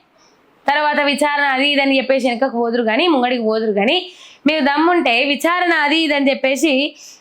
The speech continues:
ఆ, ఎప్పుడు, ఎప్పుడు ప్రకటించిర్రు చెప్పుండ్రి? అందాల పోటీలల్లా ఎన్ని పైసలు వచ్చినాయి అనేది ఎప్పుడు ప్రకటించిర్రు?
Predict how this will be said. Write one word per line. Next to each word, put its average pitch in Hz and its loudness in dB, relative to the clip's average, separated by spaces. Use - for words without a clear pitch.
ఆ, 240 0
ఎప్పుడు, 302 0
ఎప్పుడు 330 0
ప్రకటించిర్రు 320 -2
చెప్పుండ్రి? 285 -2
అందాల 330 0
పోటీలల్లా 277 2
ఎన్ని 285 0
పైసలు 330 0
వచ్చినాయి 277 0
అనేది 226 0
ఎప్పుడు 302 0
ప్రకటించిర్రు? 339 0